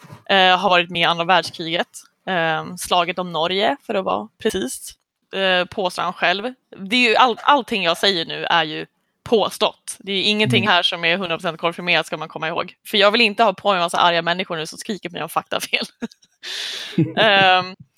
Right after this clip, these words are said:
Speaker 1: ja, men, eh, han påstår sig ha varit med i andra världskriget. Han ska alltså ha varit sjuttio plus när han var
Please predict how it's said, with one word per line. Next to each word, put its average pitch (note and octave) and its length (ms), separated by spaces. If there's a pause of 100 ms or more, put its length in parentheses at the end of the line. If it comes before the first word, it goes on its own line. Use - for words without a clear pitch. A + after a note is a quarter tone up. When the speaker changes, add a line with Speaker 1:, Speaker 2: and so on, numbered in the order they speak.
(580)
Speaker 1:
ja, A3+ 340
men, A3+ 300
eh, G#3+ 200
han A3+ 340
påstår G#3+ 300
sig G#3 100
ha G3 40
varit G3 120
med G3 80
i F#3 40
andra F3+ 160
världskriget. F#3 640
Han F3+ 160
ska - 120
alltså F3 160
ha - 20
varit E3+ 160
sjuttio - 420
plus - 600
när F#3+ 120
han F3 180
var E3+ 340